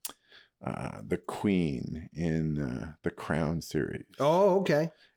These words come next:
Speaker 1: And, uh, anyway, she did it. It was a very different, again, it didn't do particularly great.
Speaker 2: Okay.
Speaker 1: I, I enjoyed it. I thought it was good.
Speaker 2: Yeah.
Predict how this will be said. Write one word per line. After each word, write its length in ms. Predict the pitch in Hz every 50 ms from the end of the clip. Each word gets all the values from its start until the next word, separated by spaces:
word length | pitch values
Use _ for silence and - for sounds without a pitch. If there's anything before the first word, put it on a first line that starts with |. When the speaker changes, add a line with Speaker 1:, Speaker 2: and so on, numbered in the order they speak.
| _ -
Speaker 1:
And, 460 | 80 80 80 80 80 80 78 78 82
uh, 240 | 80 80 78 80 - -
anyway, 220 | 104 92 76 67 -
she 220 | - - - 113
did 160 | 101 101 90 85
it. 280 | 87 90 - - - - _ _
It 60 | - 123
was 180 | 120 113 113
a 40 | 120
very 300 | 107 123 131 139 139 131
different, 340 | 117 110 104 - 113 - -
again, 240 | 107 104 110 104 98
it 140 | 92 90
didn't 220 | 90 104 101 101 90
do 220 | 98 92 87 82
particularly 640 | - - - - 85 80 - 87 87 85 82 82 78
great. 440 | - 85 82 82 85 80 - - -
Speaker 2:
Okay. 380 | 127 123 123 - 127 110 110 - -
Speaker 1:
I, 140 | - - -
I 100 | - 135
enjoyed 400 | 147 151 117 95 87 87 82 -
it. 120 | - - -
I 40 | 87
thought 180 | - - 90
it 60 | 85 71
was 120 | 69 65 -
good. 140 | - - 127
Speaker 2:
Yeah. 140 | 127 117